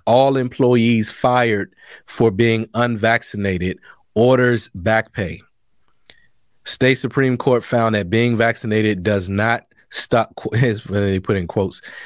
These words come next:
quotes, "does not stop the spread of covid nineteen." But your government told you that it did. Don't forget that.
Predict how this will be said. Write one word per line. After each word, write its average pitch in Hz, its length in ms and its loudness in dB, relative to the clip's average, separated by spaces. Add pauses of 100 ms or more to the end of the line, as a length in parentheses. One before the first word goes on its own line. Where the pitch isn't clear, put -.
(160)
quotes, 120 400 0
"does 101 360 0
not 110 320 0
stop - 460 0
the 95 140 -6
spread 110 500 0
of - 160 -10
covid 101 320 -2
nineteen." 92 580 -4 (3500)
But 123 260 2
your 151 100 4
government 165 600 2
told 156 300 2
you 147 120 4
that 139 160 4
it 117 140 0
did. 123 440 2
Don't 110 200 -2
forget 131 360 0
that. 87 260 -6